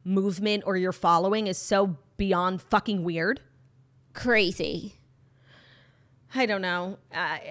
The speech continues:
Speaker 1: that was, like, that was <laughs> fucking weird.
Speaker 2: No, it's, it's still weird. He still maintains that, like, the brother, her brother reached out to him.
Speaker 1: Right. Okay, so let's say your, her brother reached out. How did you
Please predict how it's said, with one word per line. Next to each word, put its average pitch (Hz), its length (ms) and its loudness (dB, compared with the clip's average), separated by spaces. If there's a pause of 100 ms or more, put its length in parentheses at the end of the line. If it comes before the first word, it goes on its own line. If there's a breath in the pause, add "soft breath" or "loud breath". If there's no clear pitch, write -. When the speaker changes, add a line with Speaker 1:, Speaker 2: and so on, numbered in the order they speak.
(360)
Speaker 1:
that 233 200 4
was, 254 120 2 (200)
like, 226 180 2 (920)
that 220 180 2
was 254 100 -4
<laughs> - 20 -8
fucking 240 380 0
weird. 196 380 0 (680)
Speaker 2:
No, 196 320 0
it's, - 440 -6
it's 247 180 0
still 285 340 6
weird. 208 240 4
He 254 140 2
still 302 240 6
maintains 247 500 2
that, 214 140 8
like, 196 160 2
the 208 100 2
brother, 196 520 6
her 214 140 2
brother 208 400 6
reached 165 320 -2
out 143 200 4
to 190 80 -2
him. 139 460 -4
Speaker 1:
Right. 151 380 0 (540)
Okay, 415 160 4
so 320 140 -2
let's 311 180 4
say 330 100 -2
your, 320 120 0
her 302 80 4
brother 226 240 2
reached 208 200 -2
out. 185 220 4
How 254 180 2
did 320 160 0
you 370 60 -4